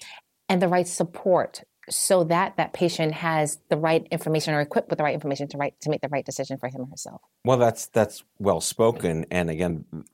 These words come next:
Speaker 2: the perspective I, I will add to that is, you know, we're moving in a sort of a culturally anthropologic shift in this country where
Speaker 1: Mm-hmm.
Speaker 2: the boomers are now on Medicare.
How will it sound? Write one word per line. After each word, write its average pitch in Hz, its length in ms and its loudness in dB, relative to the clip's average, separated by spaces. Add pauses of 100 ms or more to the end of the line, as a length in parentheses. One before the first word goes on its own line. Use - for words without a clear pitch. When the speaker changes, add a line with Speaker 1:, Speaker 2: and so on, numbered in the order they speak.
(120)
Speaker 2:
the 92 140 -8
perspective 95 560 -2
I, 80 260 -2
I 85 120 -4
will 80 260 -6 (400)
add 110 240 0
to 82 140 -8
that 69 300 -10 (720)
is, 90 600 -2
you 98 100 -2
know, 87 60 -2
we're 101 160 0
moving 120 400 2
in 101 120 0
a 87 380 0
sort - 220 -10
of 82 80 -10
a - 20 -10
culturally 113 720 -4
anthropologic 87 840 -4
shift - 400 -8
in 76 140 -8
this 65 140 -16
country - 320 -16
where - 160 -4
Speaker 1:
Mm-hmm. - 80 0
Speaker 2:
the 85 60 -2
boomers 98 500 2
are 87 60 0
now 80 260 -4
on 73 160 -6
Medicare. 76 560 -8